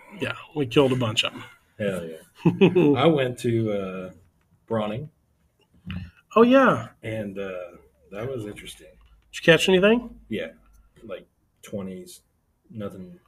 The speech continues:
Speaker 2: nothing over, nothing keeping. But
Speaker 1: All reds?
Speaker 2: All red.
Speaker 1: Oh, you went red fishing?
Speaker 2: Yeah, I went red fishing.
Speaker 1: I was like, "Dang, twenty inch bass. Those are
Speaker 2: No, no,
Speaker 1: keepers."
Speaker 2: no. I went, I went red fishing.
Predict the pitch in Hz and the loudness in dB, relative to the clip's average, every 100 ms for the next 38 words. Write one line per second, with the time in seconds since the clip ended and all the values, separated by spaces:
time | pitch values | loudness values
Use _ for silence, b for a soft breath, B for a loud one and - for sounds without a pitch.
0 | - 104 98 87 87 90 - - 190 175 | -14 -12 -12 -16 -16 -18 -18 -18 -20 -20
1 | 170 _ _ _ _ b b b - 127 | -20 _ _ _ _ b b b 0 2
2 | 151 113 165 156 147 147 175 175 - - | 4 4 8 10 10 10 8 2 -10 -4
3 | 143 110 90 170 180 160 156 156 175 135 | 0 0 2 6 8 8 8 8 6 2
4 | 123 113 90 - 95 - - - 95 - | -4 -4 -10 -14 -20 -20 -20 -20 -20 -20
5 | - 143 135 117 147 214 - 170 160 123 | -12 -8 -6 -2 0 0 2 2 2 0
6 | 135 180 - 151 160 131 120 - 135 - | -2 -2 -2 -2 -2 2 2 2 -2 -4
7 | - 107 120 117 113 123 120 107 - 113 | -12 -8 -8 -8 -8 -8 -6 -8 -10 -14
8 | 117 113 113 | -12 -10 -10